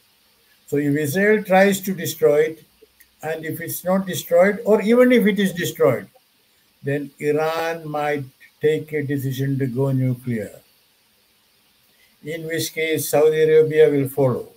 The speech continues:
And the whole non-proliferation regime will crumble, you know. So there are many consequences if Israel hits hard at Iran.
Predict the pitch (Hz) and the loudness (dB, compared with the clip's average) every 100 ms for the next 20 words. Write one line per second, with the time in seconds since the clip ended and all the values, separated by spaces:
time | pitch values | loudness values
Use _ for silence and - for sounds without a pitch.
0 | _ _ _ _ _ _ _ _ _ _ | _ _ _ _ _ _ _ _ _ _
1 | _ _ _ _ _ 135 139 123 165 185 | _ _ _ _ _ -6 -4 0 0 2
2 | 190 160 160 170 147 160 156 139 156 147 | -2 -2 -2 -2 -2 -2 -2 -2 -4 -4
3 | 151 143 139 131 147 156 156 151 143 135 | -6 -4 -4 -4 -4 -4 -2 -2 0 -2
4 | 127 _ - 156 160 143 127 98 - _ | -4 _ -2 0 0 -2 -2 -2 -8 _
5 | _ _ _ _ _ _ _ _ _ _ | _ _ _ _ _ _ _ _ _ _
6 | _ _ _ _ - 113 117 165 - - | _ _ _ _ -16 -10 -8 -10 -14 -20
7 | - _ _ _ - 220 214 196 202 190 | -20 _ _ _ -14 -10 -6 -4 -2 -2
8 | 165 175 175 139 120 - 104 110 101 98 | -4 -6 -4 -4 -4 -6 -10 -10 -8 -10
9 | 98 _ 95 - 139 139 - _ _ - | -12 _ -14 -10 -10 -12 -16 _ _ -12
10 | 156 156 156 - _ _ _ _ _ 135 | -6 -6 -8 -14 _ _ _ _ _ -8
11 | 135 120 139 139 139 143 139 139 _ _ | -6 -4 -2 0 0 0 -4 -10 _ _
12 | _ _ _ _ - 135 135 - - _ | _ _ _ _ -4 -4 -4 -10 -18 _
13 | 127 127 127 120 117 110 - _ _ _ | -4 -2 0 -2 -4 -8 -12 _ _ _
14 | _ - 123 107 92 | _ -8 -6 -6 -10